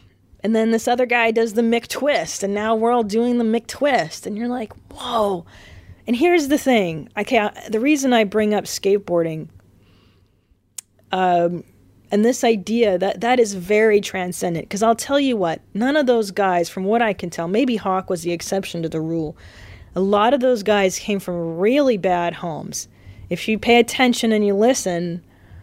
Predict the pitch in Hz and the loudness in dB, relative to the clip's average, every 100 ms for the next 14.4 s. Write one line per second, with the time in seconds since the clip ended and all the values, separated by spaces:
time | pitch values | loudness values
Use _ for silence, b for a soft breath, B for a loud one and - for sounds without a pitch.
0 | b b b 175 170 180 220 226 254 254 | b b b -2 0 2 4 4 2 0
1 | - 226 269 247 - - 190 196 - - | 2 2 2 0 -2 -4 -2 -2 -4 -2
2 | 214 208 220 208 180 175 - 208 202 202 | 0 2 2 2 0 -2 -2 -2 -2 -6
3 | - 196 190 - 190 185 185 233 240 254 | -4 -2 -4 -2 -2 0 -2 0 0 2
4 | 233 220 214 - 190 - 214 202 190 165 | 4 4 4 0 -4 2 4 4 2 2
5 | 202 208 196 190 185 170 - 170 185 180 | 4 4 2 0 -2 -4 -10 -4 -2 -2
6 | 175 180 B B B B B B - 185 | -4 -8 B B B B B B -2 0
7 | 175 170 190 180 - 196 240 - 196 170 | 0 -2 -2 -2 2 2 4 2 -2 0
8 | 170 170 170 165 170 - 175 175 170 - | 0 0 0 0 -2 0 0 2 0 -4
9 | b b b b b - - 185 202 226 | b b b b b -20 -6 -2 0 0
10 | 269 233 240 233 - 214 226 - 240 247 | 2 2 2 0 -2 -2 -2 -4 -2 -2
11 | 262 254 - - 247 320 - 214 170 - | -2 -4 -8 -4 -4 -4 -2 -2 -2 -8
12 | 202 214 190 185 202 226 233 - 226 247 | -4 -2 -2 -4 2 2 2 0 0 4
13 | 220 214 220 - - 226 254 254 233 254 | 2 0 -4 -6 -2 2 4 4 2 -4
14 | 254 190 185 | -2 -2 -4